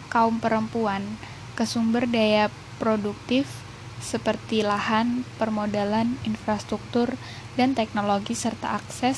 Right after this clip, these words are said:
terhadap pelayanan publik dan pasar. Kemudian yang kedua, masih terbatasnya pelayanan prasarana dan sarana pemukiman pedesaan seperti air,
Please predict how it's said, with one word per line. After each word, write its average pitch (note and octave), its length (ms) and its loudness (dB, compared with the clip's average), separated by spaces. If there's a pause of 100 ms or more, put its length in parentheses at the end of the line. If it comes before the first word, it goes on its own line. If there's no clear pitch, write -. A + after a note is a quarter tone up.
terhadap G#3+ 480 0
pelayanan G#3 560 0
publik G#3 480 4
dan A3 240 4
pasar. G3 560 2 (1500)
Kemudian B3 480 6
yang B3 160 4
kedua, G#3 560 2 (560)
masih B3+ 340 4
terbatasnya A#3 840 2
pelayanan A3 760 2 (160)
prasarana A3 800 2
dan C4 300 4
sarana A3+ 560 2
pemukiman A#3 760 0
pedesaan A3+ 760 0
seperti A3 480 0
air, G#3 420 4